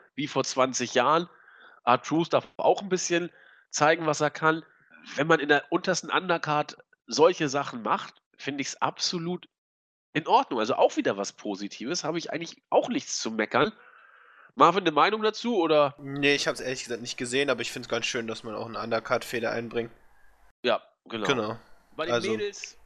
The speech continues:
Speaker 1: ja gut, äh, Bayley ist ja nur sowas von in Grund und Boden gebuckt, da passiert erstmal gar nichts mehr, also muss jetzt Nia Jax ran. Die Art und Weise, wie man hier Bliss und Jax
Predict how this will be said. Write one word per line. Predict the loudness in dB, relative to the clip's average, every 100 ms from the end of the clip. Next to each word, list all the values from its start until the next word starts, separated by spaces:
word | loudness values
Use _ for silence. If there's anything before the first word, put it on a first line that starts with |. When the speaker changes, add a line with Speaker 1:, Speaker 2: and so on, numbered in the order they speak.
| -18
Speaker 1:
ja | -6 0 2 0
gut, | 0 -2 0 -4
äh, | -4 -2 -2 -4 -4
Bayley | 2 2 2
ist | 0 0
ja | 0
nur | 0
sowas | 0 0 0
von | -2
in | -2 -4
Grund | -4
und | -4 -4
Boden | -2 -2 0
gebuckt, | 0 0 -2 -4
da | -4
passiert | -2 -2 -2 0
erstmal | 0 2 0
gar | 2 2
nichts | 2 0
mehr, | 2
also | 2 2
muss | 0 0
jetzt | -2 2
Nia | 2 4
Jax | 2 0 -2
ran. | 0 -2 -2 -12 -20 -20 _
Die | 0 6
Art | 6
und | 4 -2
Weise, | 0 0 0
wie | -6
man | -2 -2
hier | 0 0 0 -2 _ _
Bliss | 4 4 4 -2
und | -6 -6 -6
Jax | -2 -2 -2 -6 -6